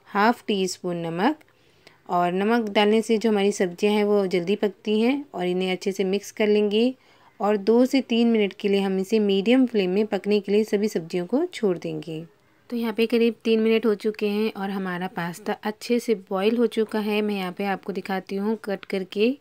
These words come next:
कि ये कितना बॉयल हुआ है। तो ये देखिए, इस तरीके से मैं यहाँ पे नाइफ से इसे बीच में से कट कर रही हूँ। ये देखिए, कितनी, अ,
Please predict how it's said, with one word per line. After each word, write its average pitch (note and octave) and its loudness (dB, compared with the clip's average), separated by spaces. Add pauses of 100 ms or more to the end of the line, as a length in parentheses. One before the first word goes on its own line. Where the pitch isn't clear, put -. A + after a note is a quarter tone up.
कि G#3 -6
ये G#3 0
कितना G3 -6
बॉयल F#3 -6
हुआ F#3+ -4
है। G#3 -4 (920)
तो A#3 2
ये A#3 4
देखिए, A3+ 2
इस A3+ -4
तरीके G#3 0
से G#3 -4
मैं G#3 -2
यहाँ F#3+ -4
पे G#3 -4
नाइफ F#3 -4
से - 0
इसे A#3 0
बीच G3+ -4
में G#3+ 0
से G#3+ 0
कट G3 -2
कर F#3+ -6
रही F#3+ -2
हूँ। G#3+ 0
ये F#3+ -2
देखिए, F3+ -6
कितनी, A3 -2 (540)
अ, G3 -2